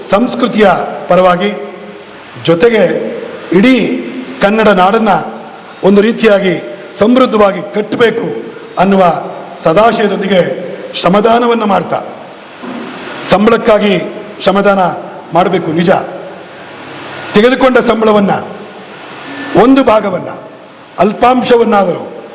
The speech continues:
ಈ ಸಮಾಜವನ್ನ ಕಟ್ಟಲಿಕ್ಕೆ ನಾವು ಮರುಪಾವತಿ ಮಾಡ್ತೇವೆ ಅನ್ನುವ ಒಂದು ಉದಾತ್ತ ಗುಣಗಳನ್ನ ಇಟ್ಕೊಂಡಂಥವರು ಮೈಕೋ ಕನ್ನಡ ಬಳಗದ ಮತ್ತು ಮೈಕೋ ಕಾರ್ಖಾನೆಯ ಎಲ್ಲ ಕಾರ್ಮಿಕರು.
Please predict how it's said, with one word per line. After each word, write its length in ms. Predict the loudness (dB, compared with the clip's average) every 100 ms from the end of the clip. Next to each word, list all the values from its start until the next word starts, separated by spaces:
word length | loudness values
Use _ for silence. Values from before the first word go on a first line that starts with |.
| -20 -4
ಈ 120 | 0 2
ಸಮಾಜವನ್ನ 540 | 2 2 2 -2 -4
ಕಟ್ಟಲಿಕ್ಕೆ 800 | -4 -4 -4 0 0 0 -6 -12 -14 -4 2
ನಾವು 320 | 2 2 2
ಮರುಪಾವತಿ 920 | 4 4 4 4 2 0 -2 -8 -12 -14 0
ಮಾಡ್ತೇವೆ 880 | 2 2 4 4 4 0 -4 -6 -2
ಅನ್ನುವ 500 | 0 4 4 2 -4 -10 -14 -4 0
ಒಂದು 220 | 2 2 0 -4 -6 -8 0
ಉದಾತ್ತ 460 | 4 4 4 2 2
ಗುಣಗಳನ್ನ 500 | 2 2 2 2 2 0 -4 -12 -8 -2
ಇಟ್ಕೊಂಡಂಥವರು 1000 | 0 2 2 2 2 2 2 0 -4 -8 -12 -2
ಮೈಕೋ 500 | 0 2 4 4 4 0 -2 0
ಕನ್ನಡ 180 | 0 2
ಬಳಗದ 600 | 2 0 0 0 -2 -10 -14 -4 -2
ಮತ್ತು 520 | 0 2 0 -2 -8 -4 0
ಮೈಕೋ 300 | 2 2 2
ಕಾರ್ಖಾನೆಯ 460 | 2 -2 -4 -2 -2 -4 -12 -2
ಎಲ್ಲ 200 | 0 2
ಕಾರ್ಮಿಕರು. 540 | 2 0 -2 -6 -12